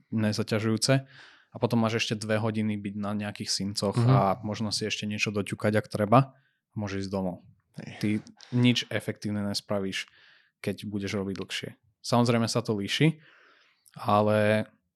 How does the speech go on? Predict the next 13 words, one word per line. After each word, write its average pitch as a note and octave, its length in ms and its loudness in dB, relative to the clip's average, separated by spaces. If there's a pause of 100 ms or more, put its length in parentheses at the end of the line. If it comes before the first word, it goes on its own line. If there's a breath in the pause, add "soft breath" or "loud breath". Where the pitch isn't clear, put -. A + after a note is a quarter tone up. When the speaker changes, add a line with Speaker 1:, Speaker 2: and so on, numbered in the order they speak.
(120)
Speaker 1:
stále, G#2+ 560 4
čo - 140 -2
môžeš G#2 260 -2
robiť G2+ 300 -6
päť - 240 -2
šesť - 340 -4
hodín G#2+ 300 -2
možno A2+ 400 0 (160)
na A2 180 -2
niečom A#2 540 0 (100)
a G2+ 320 -2
budeš G2 400 -4
úplne G2 380 -6